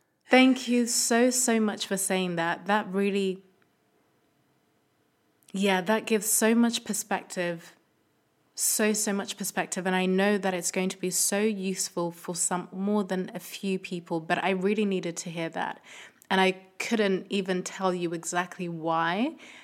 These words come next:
but I just really needed to hear that. And it affirms and validates so much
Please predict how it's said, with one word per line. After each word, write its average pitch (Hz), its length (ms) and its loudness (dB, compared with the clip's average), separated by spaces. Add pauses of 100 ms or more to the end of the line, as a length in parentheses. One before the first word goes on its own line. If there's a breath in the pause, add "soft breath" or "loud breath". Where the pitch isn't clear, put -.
(800 loud breath)
but 185 380 -2
I 185 120 2
just 190 340 -2
really 180 400 0
needed 170 360 -4
to - 120 -6
hear 170 220 -4
that. 160 260 -6
And 185 160 -4
it 175 220 -4
affirms 180 920 2 (460 soft breath)
and 180 200 0
validates 175 600 2
so - 380 2
much - 640 -2